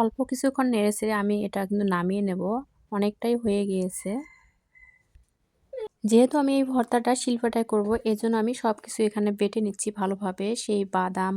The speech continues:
মরিচ ভাজা, তিল ভাজা, সরিষা ভাজা, এগুলো আমি সুন্দরভাবে মিহি করে বেটে নেব। সব কিছু ভাজা তো এর জন্য সুন্দর একটা ঘ্রাণ বের হচ্ছে। এখন আমি মাছটা কাটা ছাড়িয়ে নেব। আর ভাজা মাছের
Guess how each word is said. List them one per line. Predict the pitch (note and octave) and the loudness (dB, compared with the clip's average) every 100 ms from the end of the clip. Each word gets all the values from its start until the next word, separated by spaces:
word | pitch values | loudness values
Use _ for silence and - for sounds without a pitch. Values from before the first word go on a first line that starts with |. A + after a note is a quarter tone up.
| F#3+ | 0
মরিচ | F#3 F#3 F#3 G#3 | 0 -2 -4 -4
ভাজা, | F3+ F#3 F3+ F#3+ - | -4 -2 -2 -2 -4
তিল | G3+ G3+ - | -4 -4 -6
ভাজা, | F#3 F3+ F3+ A#3 C#4 _ _ _ _ - - | -6 -2 -2 -2 -4 _ _ _ _ -16 -4
সরিষা | G#3 G3 - G3 F#3+ | -2 -2 -4 -4 -2
ভাজা, | F#3+ F3+ G3 D4 _ _ _ _ _ - _ _ _ _ - | -4 -4 -4 -6 _ _ _ _ _ -20 _ _ _ _ 0
এগুলো | G#3+ A3 G#3+ | 2 4 4
আমি | A3 B3+ | 4 2
সুন্দরভাবে | - A#3 A3+ A#3 A#3+ A#3 A3 G#3 | 2 4 6 6 6 2 4 4
মিহি | G3+ G#3+ | 6 4
করে | G#3 G#3 G3+ | 4 2 0
বেটে | F#3+ G3+ F#3+ | 0 0 0
নেব। | F#3 G#3+ D#4+ - - _ _ _ - - _ _ _ - | 0 0 0 -4 -20 _ _ _ -20 -20 _ _ _ -2
সব | - A#3 - | 0 2 2
কিছু | A#3+ B3 | 2 4
ভাজা | A3+ G#3 G#3+ | 6 6 6
তো | G#3+ G#3 G#3 | 6 6 6
এর | G#3 | 4
জন্য | A#3 A#3 - | 4 2 4
সুন্দর | G#3+ G#3+ A#3 | 6 8 6
একটা | A3+ A3 G#3+ | 4 0 6
ঘ্রাণ | G3+ G3+ G3+ | 6 6 4
বের | G3 | 2
হচ্ছে। | F#3+ - A#3+ A3 | 0 -2 -2 0
এখন | A3+ A3 | 2 2
আমি | A3 A3 | 4 2
মাছটা | G3+ G3 - G#3 G#3+ | 2 0 0 -2 0
কাটা | G3+ G#3 | 0 0
ছাড়িয়ে | - F#3+ F#3+ F#3 | 0 0 0 0
নেব। | F#3 F#3+ C#4 E4+ _ _ - - - - A#3+ | 0 0 -2 -4 _ _ -20 -20 -20 0 4
আর | A#3 A3+ | 4 4
ভাজা | A3+ G#3+ A#3+ | 2 4 4
মাছের | B3 - | 2 0